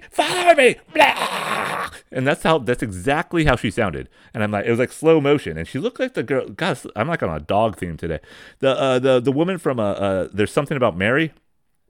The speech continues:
Was Matthew McConaughey? No, that was, that was Matt Dillon. Uh, Something About Mary. If you guys remember that old woman, I think she lives in Florida, before, uh, like, Cameron Diaz had the cum on her face from Ben Stiller. Um, y-, the, the old woman, she's, like,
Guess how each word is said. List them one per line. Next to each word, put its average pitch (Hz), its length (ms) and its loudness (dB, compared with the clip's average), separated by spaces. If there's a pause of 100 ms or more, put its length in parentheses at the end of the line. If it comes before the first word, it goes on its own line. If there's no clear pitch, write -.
(360)
Was 95 140 -6
Matthew - 240 -6
McConaughey? 190 460 -6
No, 87 100 -2
that 82 100 -2
was, 85 100 -4
that 92 80 -2
was 87 120 -4
Matt 85 140 -6
Dillon. 76 180 -6 (380)
Uh, 123 180 4
Something 170 260 0
About 139 200 2
Mary. 95 240 2
If - 100 -6
you 120 60 -6
guys 160 260 -2
remember 160 280 -4
that 101 180 0
old 135 520 2 (120)
woman, 131 500 -6
I 139 80 -12
think 113 180 -8
she 139 120 -4
lives 120 160 -2
in 107 80 -6
Florida, 117 640 0 (320)
before, 113 400 -2 (160)
uh, 95 120 -2
like, 90 180 -2
Cameron 110 280 -2
Diaz 101 280 -2
had 101 100 -4
the 87 80 -6
cum 117 260 -4
on 117 80 -2
her 117 120 -2
face 113 340 0
from 95 240 -4
Ben 107 220 -2
Stiller. 110 480 -4 (420)
Um, 113 420 0 (140)
y-, 135 300 -4
the, 120 600 -4
the 110 220 0
old 123 320 0
woman, 135 440 -2
she's, 98 180 -10
like, 90 160 -6